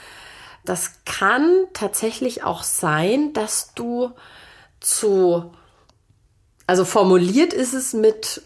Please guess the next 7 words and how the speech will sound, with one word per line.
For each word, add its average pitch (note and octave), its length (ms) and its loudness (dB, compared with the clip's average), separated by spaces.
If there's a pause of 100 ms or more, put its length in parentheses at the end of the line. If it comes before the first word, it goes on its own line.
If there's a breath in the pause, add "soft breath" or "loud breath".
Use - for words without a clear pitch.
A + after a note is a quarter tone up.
sprunghaften A#3+ 1200 0
Wechsel F#3+ 480 0
von F#3+ 180 2
einem G3+ 180 2
Extrem F#3+ 400 0
ins F3 120 2
andere. D#3+ 520 0